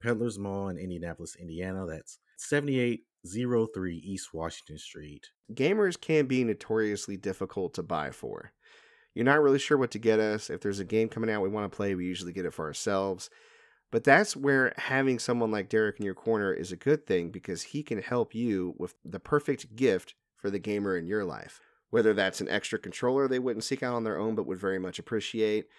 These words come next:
Speaker 2: whether that's an obscure, rare, collectible game, whether that's just some kind of cool plushie or toy from their favorite game.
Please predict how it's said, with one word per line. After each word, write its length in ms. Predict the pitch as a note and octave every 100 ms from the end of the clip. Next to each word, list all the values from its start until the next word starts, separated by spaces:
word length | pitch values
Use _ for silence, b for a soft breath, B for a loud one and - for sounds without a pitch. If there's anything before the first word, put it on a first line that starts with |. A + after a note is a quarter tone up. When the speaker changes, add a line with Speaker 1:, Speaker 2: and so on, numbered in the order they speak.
| b b b
Speaker 2:
whether 460 | - G#2 F#2+ A#2 F#2
that's 460 | - F#2 F2+ E2 -
an 80 | F2
obscure, 840 | E2+ - - A2 G#2+ G#2 G2+ G2 F#2+
rare, 460 | E2+ F#2 G2 G2 F#2
collectible 560 | - G2 F#2 F#2 F2 D#2+
game, 480 | G#2 G#2 G2+ G2+ F#2
whether 280 | F2 F#2 F2
that's 300 | F2+ F2 -
just 280 | G#2 F#2 -
some 220 | G#2 G#2+
kind 260 | - A2+
of 120 | A#2 -
cool 540 | A#2+ B2 B2 B2 - _
plushie 640 | A#2 A#2+ - C#3 C3+ C3+ C3+
or 260 | B2 A#2
toy 680 | - - B2+ B2+ C3 C3 C3 -
from 320 | - B2+ F#3+
their 140 | A2+
favorite 400 | E2+ F2+ D#2+ D#2+
game. 340 | - C2 A1+